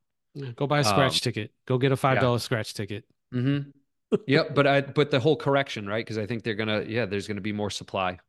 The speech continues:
Speaker 2: eventually. So, yeah, that's great. Um, next one for me is, uh, it's one of, kinda, I mentioned at the beginning of the episode, like, the Spidey sense one.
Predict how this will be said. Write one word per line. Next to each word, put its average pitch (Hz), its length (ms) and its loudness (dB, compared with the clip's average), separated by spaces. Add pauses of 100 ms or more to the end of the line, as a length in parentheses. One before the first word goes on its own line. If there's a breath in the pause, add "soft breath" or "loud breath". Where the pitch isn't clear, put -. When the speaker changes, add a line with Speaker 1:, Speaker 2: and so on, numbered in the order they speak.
Speaker 2:
eventually. 92 480 -10 (120)
So, 101 280 -2
yeah, 110 280 0
that's 104 200 -4
great. 101 320 -4 (1040)
Um, 135 560 4 (880)
next 143 320 0
one 196 180 2
for 170 160 -2
me 127 540 2
is, 113 340 -4
uh, 139 200 -4
it's 135 260 0
one 135 200 2
of, 113 160 -2
kinda, 120 240 -4
I 110 40 -4
mentioned 110 300 -4
at 104 40 -4
the 107 60 -8
beginning 104 300 -2
of - 40 -2
the 101 40 0
episode, 101 340 -4
like, 98 160 -2
the 107 60 -4
Spidey 104 560 -4
sense 113 420 -6
one. 113 340 -2